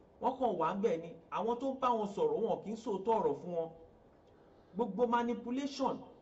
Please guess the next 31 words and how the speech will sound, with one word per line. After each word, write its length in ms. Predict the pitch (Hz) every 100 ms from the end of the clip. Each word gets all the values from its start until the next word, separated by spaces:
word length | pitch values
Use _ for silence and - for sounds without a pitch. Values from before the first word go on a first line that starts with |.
| -
òun 220 | 160 226
ló 80 | 269
wà 160 | 262 180
lórí 260 | 180 196 190
most 340 | 214 220 -
people. 240 | 190 170
Most 260 | 143 247 -
of 180 | 156 139
those 160 | 175
people 200 | 151 139
don't 160 | 135 170
want 220 | 185 139
government 440 | 151 156 165 135 123
in 80 |
Nigeria. 500 | 156 143 113 135 147 - - - - - - - - - -
But 120 | 208 214
táwa 360 | 311 240 220
ta, 200 | 233 226 202
ta 140 | 226 220
jó, 160 | 262 254 202 -
tá 80 | 277
à 100 | 214
ń 80 |
dìbò, 320 | 202 190 170 -
tá 100 | 254
à 60 |
ń 40 | 196
ṣe 140 | 208
wàhálà 360 | 165 170 220 170
lọ́sàn-án 340 | 202 196 170
lóru, 260 | 196 180